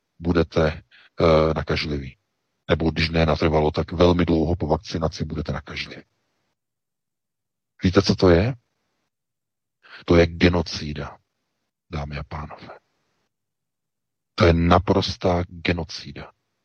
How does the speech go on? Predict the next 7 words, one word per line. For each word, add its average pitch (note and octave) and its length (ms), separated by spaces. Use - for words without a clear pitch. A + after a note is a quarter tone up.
Když F2+ 340
lidem E2 640
nedají E2+ 640
lék. D2 380
Když F#2 200
jediné C3 520
řešení G2+ 640